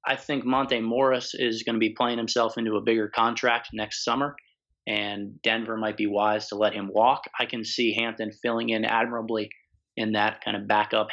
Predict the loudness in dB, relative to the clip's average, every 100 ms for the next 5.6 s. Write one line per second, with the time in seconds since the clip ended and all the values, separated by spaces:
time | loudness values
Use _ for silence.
0 | -2 -2 -2 -4 -4 -6 -12 _ -18 -12
1 | -2 2 2 2 -2 -2 -2 2 0 0
2 | -2 -4 -4 -4 0 0 0 -8 -20 _
3 | _ _ 0 4 4 2 -2 -8 -2 0
4 | 2 4 6 6 4 4 6 6 2 0
5 | 0 0 2 0 -2